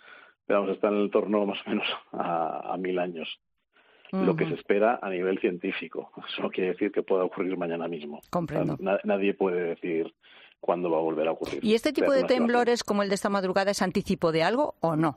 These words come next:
Speaker 2: No tiene nada que ver.
Speaker 1: No tiene por qué.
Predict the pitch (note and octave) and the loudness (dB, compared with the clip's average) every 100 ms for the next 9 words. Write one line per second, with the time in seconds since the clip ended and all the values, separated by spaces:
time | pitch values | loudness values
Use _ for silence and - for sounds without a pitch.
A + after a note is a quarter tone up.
0 | - D#3+ D#3+ D#3 C#3+ B2+ C#3+ - _ _ | -2 0 2 2 0 -4 -8 -14 _ _
1 | _ _ _ _ _ A2+ A2+ A#2+ C3+ C#3 | _ _ _ _ _ 0 4 6 4 4
2 | E3 - E2 G2 G#2 | 2 0 0 2 0